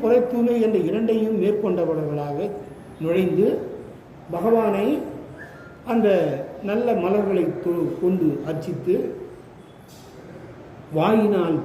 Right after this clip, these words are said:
பாடி மனதினால் சிந்திக்க, "பகவானே, கண்ணா, கிருஷ்ணா, நீ எவ்வளோ பேருக்கு என்னெல்லாம் பண்ணலையே,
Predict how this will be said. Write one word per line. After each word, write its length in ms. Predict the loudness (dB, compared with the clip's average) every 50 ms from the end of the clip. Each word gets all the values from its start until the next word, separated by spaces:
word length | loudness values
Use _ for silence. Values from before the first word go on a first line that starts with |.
| -2
பாடி 800 | 0 0 0 0 0 0 0 2 2 2 2 4 2 2 0 -2 -4 -8 -10 -12 -12 -16 -18 -18 -18 -18 -18 -18 -18 -14 -10 -6
மனதினால் 720 | -4 -2 0 0 0 0 2 2 2 2 4 4 4 4 4
சிந்திக்க, 800 | 2 0 -4 -8 -6 -4 -4 -4 -4 -4 -6 -6 -4 -4 -4 -6 -8 -12 -14 -16 -20 -20 -20 -20 -20 -20 -20 -20 -20 -20 -20 -20 -20 -20 -18 -10 -6
"பகவானே, 720 | -4 -2 0 0 0 0 2 2 2 2 2 0 -2 -4 -4 -6 -8 -12 -14 -12
கண்ணா, 380 | -8 -4 -4 -2 -2 -2 -2 -4
கிருஷ்ணா, 540 | -4 -6 -8 -10 -10 -8 -6 -4 -2 -2 -4 -4 -6 -8 -12 -14 -16 -18 -20 -20 -20 -20 -20 -20 -20 -20 -20 -20 -20 -20 -18 -18 -18 -18 -18 -18 -18 -20 -20 -20 -18 -10 -2
நீ 160 | 0 2 4
எவ்வளோ 380 | 4 4 4 6 6 8 8 6
பேருக்கு 380 | 6 4 2 2 2 0 0
என்னெல்லாம் 440 | 0 0 0 0 -2 -2 -2 -4 -4
பண்ணலையே, 280 | -2 -2 -2 -2 -2